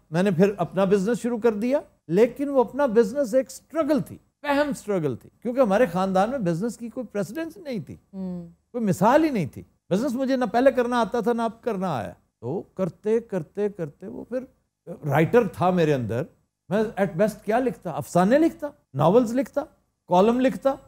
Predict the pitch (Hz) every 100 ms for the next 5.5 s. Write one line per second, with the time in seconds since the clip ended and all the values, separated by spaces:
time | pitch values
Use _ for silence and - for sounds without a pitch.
0 | _ - - 285 302 311 - 240 220 226
1 | 214 302 349 285 190 175 160 - 269 202
2 | 101 _ _ _ 156 214 - 254 - 254
3 | 202 131 - _ _ 170 _ _ - 196
4 | 233 226 - 220 170 - 220 - 254 240
5 | 190 247 247 269